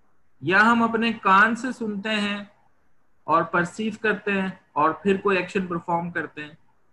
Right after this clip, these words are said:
ऐसा नहीं है कि एक एक ही, अ, sensor से हम कुछ perceive कर रहे होते हैं, तमाम sensor से बहुत सारी चीजें हम एक साथ perceive कर रहे होते हैं। ठीक है, यानी हम आंखें बंद कर लें तो हाथ से हम छू कर भी perceive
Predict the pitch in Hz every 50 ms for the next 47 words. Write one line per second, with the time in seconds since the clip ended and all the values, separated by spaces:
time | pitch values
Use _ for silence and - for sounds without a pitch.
0 | _ _ _ _ _ _ _ - 156 175 170 247 233 233 240 247 254 254 247 247
1 | 240 240 233 233 208 240 254 254 233 247 247 262 240 220 - - 160 160 160 156
2 | 151 151 147 143 - 180 175 185 190 190 214 214 202 208 220 208 190 190 196 190
3 | 190 - 202 190 196 - - - 180 170 175 - 196 190 190 - - 170 160 156
4 | 147 139 135 127 127 117 113 - - _ _ _ _ _ _ _ - 170 170 175
5 | 185 196 208 226 240 247 262 240 - - 202 196 196 202 - 214 214 208 208 -
6 | 240 226 196 190 190 185 208 220 214 - - 196 170 165 185 233 214 - - 214
7 | 202 190 208 208 196 214 214 208 208 196 202 - - - 196 185 202 214 208 -
8 | - 196 180 - - 190 190 175 - 160 151 139 127 127 120 113 - - - 113
9 | - _ _ _ _ _ _ _ _ _ _ _ _ _ _ _ _ _ _ _
10 | _ _ _ _ _ - 156 - 233 247 233 - _ _ _ _ _ _ _ _
11 | - 151 165 185 196 208 208 208 196 185 185 190 190 - 208 202 208 208 202 202
12 | 202 202 196 190 202 202 208 202 202 208 190 165 156 147 156 175 - - - 208
13 | 214 214 208 208 196 - - 214 220 208 220 214 208 202 220 202 202 196 190 -
14 | - 214 214 208